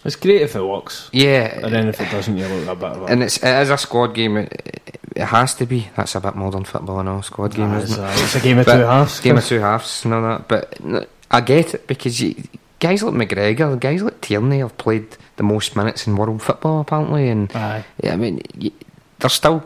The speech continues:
Speaker 2: I mean, Tierney especially, they're young guys still. As much as they can run and run all day or whatever and play a lot of games, they will burn out.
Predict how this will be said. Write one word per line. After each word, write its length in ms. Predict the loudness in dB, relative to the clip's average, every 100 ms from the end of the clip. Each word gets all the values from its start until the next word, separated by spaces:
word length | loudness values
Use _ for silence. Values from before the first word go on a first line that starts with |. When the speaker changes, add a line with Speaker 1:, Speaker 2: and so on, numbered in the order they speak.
| -2
Speaker 2:
I 40 |
mean, 140 | -2 -2
Tierney 340 | 0 2 2
especially, 560 | 0 -2 -2 -2 -2 -2
they're 240 | -2 0
young 300 | 2 4 4
guys 320 | 2 0 0
still. 340 | -2 -2 -2 -2 -12 -20 -20 -20 -20 _ -8
As 140 | -4 0
much 280 | 0 0 -4
as 100 | -2
they 100 | -2
can 220 | 0 0
run 180 | -2 -2
and 100 | -2
run 160 | -2
all 220 | -4 -4
day 220 | -4 -4 -2
or 100 | -2
whatever 240 | -2 -4
and 140 | -8
play 180 | -2 0
a 60 | 2
lot 200 | 0 -2
of 40 |
games, 300 | 0 0 0
they 80 | 0
will 200 | 0 0
burn 320 | 2 0 2
out. 200 | 0 -2